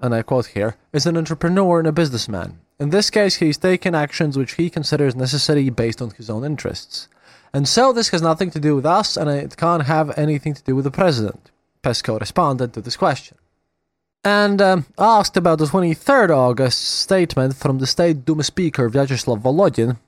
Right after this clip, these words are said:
about Russia's officials planning to investigate the circumstances surrounding Navalny's poisoning for evidence of foreign political interference, because he was really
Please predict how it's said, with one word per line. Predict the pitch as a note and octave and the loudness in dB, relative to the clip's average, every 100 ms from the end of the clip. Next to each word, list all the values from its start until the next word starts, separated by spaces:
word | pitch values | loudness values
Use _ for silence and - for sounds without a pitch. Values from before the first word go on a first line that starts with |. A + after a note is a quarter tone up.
| - | -4
about | C3+ A2+ G#2 | 0 2 2
Russia's | D#3 F3+ A#3 G3 | 0 2 2 2
officials | F3 D3+ D3 G#3 G#3 - A#2+ A#2+ | 0 0 0 0 0 0 0 0
planning | - F#3 D3 C#3 | 0 2 2 0
to | D#3 | 0
investigate | C#3+ F3+ G3 - B2 B2 A#2+ | 2 2 0 -2 0 0 0
the | C3 G#3 | -2 0
circumstances | G3+ C3 - G2 - D3 D3 - _ | 0 -2 -2 -6 -4 -4 -4 -8 _
surrounding | - D3+ D3+ D#3+ D3 C#3+ | -2 2 4 4 2 2
Navalny's | C#3 D3 C#3+ A#2+ | 2 2 0 -4
poisoning | - A3 F#3+ C3+ C3 | 0 2 4 2 0
for | C#3 C#3+ | -2 -4
evidence | D3+ C#3 A#2 A#2 | -2 -4 -4 -6
of | C3 | -12
foreign | - F3+ C#3+ A#2+ | -2 2 2 2
political | C3 D3 B2 A#2+ | 2 2 2 0
interference, | A#2 C3+ C3 B3+ D#3+ A#2 B2+ | 0 -2 0 2 2 0 -2
because | B2 A#2+ G2+ | -4 -4 -4
he | D3 | -2
was | A2+ G#2 | -2 0
really | C3 A2+ | -2 -2